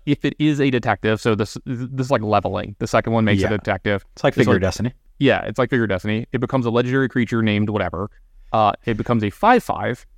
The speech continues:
Speaker 1: and it gains other creatures you control have indestructible. So if you can level this up, pretty damn good. It becomes a five five
Speaker 2: Yeah.
Speaker 1: that makes your other stuff indestructible. Um, the
Speaker 2: Now,
Speaker 1: collecting
Speaker 2: n-,
Speaker 1: the evidence is gonna be the hard part.
Speaker 2: Yeah.
Speaker 1: Uh, if you wanna explain to everybody what that is at home too.
Speaker 2: So collect evidence is the other major mechanic of the set.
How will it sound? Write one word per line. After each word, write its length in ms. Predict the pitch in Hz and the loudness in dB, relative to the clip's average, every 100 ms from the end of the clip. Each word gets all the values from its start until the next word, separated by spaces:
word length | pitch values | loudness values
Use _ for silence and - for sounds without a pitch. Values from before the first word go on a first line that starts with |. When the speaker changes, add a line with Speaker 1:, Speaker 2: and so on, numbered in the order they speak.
| - _ | -20 _
Speaker 1:
and 120 | 123 | 0
it 20 | |
gains 200 | 117 113 - | 2 2 0
other 160 | 147 | -2
creatures 300 | 151 156 131 | 0 -2 -2
you 60 | 123 | -2
control 360 | 123 - 107 107 | -4 -2 -2 -2
have 240 | 107 104 - | -2 -2 -2
indestructible. 640 | 110 98 - 104 - - | -4 -4 -6 -8 -10 -16
So 160 | - - - - | -16 -18 -14 -4
if 160 | 180 | -2
you 120 | 214 240 | 0 0
can 100 | 262 | 2
level 280 | 202 233 233 | 2 2 0
this 140 | 196 | 0
up, 260 | 208 123 - - - _ _ _ _ _ - | 2 2 -2 -16 -20 _ _ _ _ _ -4
pretty 240 | 240 151 | -2 2
damn 120 | 139 | 0
good. 180 | 120 110 | 2 0
It 60 | - | -2
becomes 180 | - 131 | -4 -4
a 60 | 117 | -2
five 220 | 135 127 | 0 2
five 100 | 110 | 2
Speaker 2:
Yeah. 40 | |
Speaker 1:
that 60 | 113 | 2
makes 140 | 107 | 0
your 80 | 117 | 0
other 100 | 110 | 0
stuff 180 | - 110 | 0 -2
indestructible. 720 | 101 98 117 104 104 101 104 - | -2 0 0 0 -2 -4 -4 -8
Um, 360 | 117 110 107 101 | -4 -2 -2 -6
the 120 | - 117 _ _ | -12 -16 _ _
Speaker 2:
Now, 220 | 104 95 98 | 0 0 -2
Speaker 1:
collecting 460 | - 135 135 147 170 | -4 0 2 4 2
Speaker 2:
n-, 60 | |
Speaker 1:
the 100 | 143 | 2
evidence 380 | 190 196 170 135 | 0 2 2 0
is 120 | 123 | -2
gonna 160 | 127 123 | 0 0
be 80 | 113 | 0
the 80 | 110 | -2
hard 240 | 139 131 | 0 0
part. 220 | 110 104 - | -2 -6 0
Speaker 2:
Yeah. 140 | 117 110 | 2 2
Speaker 1:
Uh, 40 | |
if 80 | 107 | 2
you 60 | 120 | 0
wanna 100 | 110 | -2
explain 340 | - 123 113 | -2 -2 -2
to 40 | |
everybody 200 | 101 101 | 0 2
what 100 | 95 | 2
that 120 | 101 95 | 2 0
is 140 | 92 | -2
at 60 | 95 | -4
home 260 | 104 98 | -2 -2
too. 180 | 95 98 | -2 -4
Speaker 2:
So 320 | - 107 98 - - | -4 -4 -4 -6 -2
collect 280 | 127 139 147 | 2 4 4
evidence 460 | 131 131 127 - | 4 4 0 -2
is 340 | - 113 110 101 | -4 -2 -2 -4
the 280 | 113 110 | -6 -2
other 200 | 107 110 | 0 2
major 300 | 107 107 104 104 | 0 0 0 -4
mechanic 360 | 104 113 104 | -4 -2 -4
of 40 | - | -6
the 60 | |
set. 400 | 104 - 151 - | -4 2 2 2